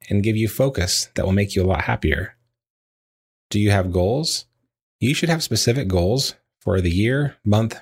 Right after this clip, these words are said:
week, and that day. You should have a habit of going over your goals and be pushing throughout the day to reach them. It could be production, amount you diagnosed, or even goals related to efficiency. This will keep you motivated and excited throughout your day.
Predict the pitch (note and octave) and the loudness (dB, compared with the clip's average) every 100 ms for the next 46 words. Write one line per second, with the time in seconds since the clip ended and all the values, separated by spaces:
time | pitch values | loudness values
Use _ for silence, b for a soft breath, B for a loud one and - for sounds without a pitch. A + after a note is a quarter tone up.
0 | _ F2+ G2+ - - - - - A2 G#2+ | _ 0 0 0 -10 -18 -20 -6 0 0
1 | G#2 F2 G#2+ - - _ _ _ _ _ | 0 0 -2 -2 -6 _ _ _ _ _
2 | _ _ G#2 G#2+ G#2+ G#2+ G2 F#2 G2 A2+ | _ _ -2 0 2 2 2 2 0 0
3 | G2+ F2+ F#2+ F#2+ F#2+ F#2+ F2 E2+ F2 G#2+ | 0 2 2 2 2 2 0 0 0 0
4 | C3+ - A2 G#2 G#2 G#2 - C#3+ G#2+ F2 | -4 -4 -2 0 0 -2 -2 0 0 0
5 | - G2+ E2+ F2 F#2 E2+ A2 A#2+ - - | 0 0 0 0 0 0 0 -2 -4 -6
6 | - _ _ _ _ _ _ - G#2+ G#2+ | -8 _ _ _ _ _ _ -4 -2 2
7 | G2 F#2+ F#2+ G#2+ - B2+ C3 B2+ _ G2 | 0 0 0 0 0 -2 -2 -4 _ -2
8 | F#2+ F#2+ F#2 F2 F#2 G#2 B2 - - _ | 0 0 0 0 0 0 -2 -6 -12 _
9 | - G#2 B2 A2 G#2 A#2+ A#2 G#2+ G#2 G#2 | -4 -2 0 0 0 0 0 0 0 0
10 | G2 G2 C3 - - - - G#2 _ _ | -2 0 0 0 -2 -2 -4 -6 _ _
11 | _ _ _ - - A#2 C#3+ - B2+ - | _ _ _ -16 -2 -2 0 -2 -2 0
12 | G#2 A#2+ A2 E2+ E2 E2 D#2+ F#2 F2 - | -2 0 0 2 2 0 0 0 0 0
13 | G#2 G2 E2+ D#2+ F#2 D#2 E2 E2 F2 F#2 | 0 0 0 -2 -2 -2 -2 0 -2 -2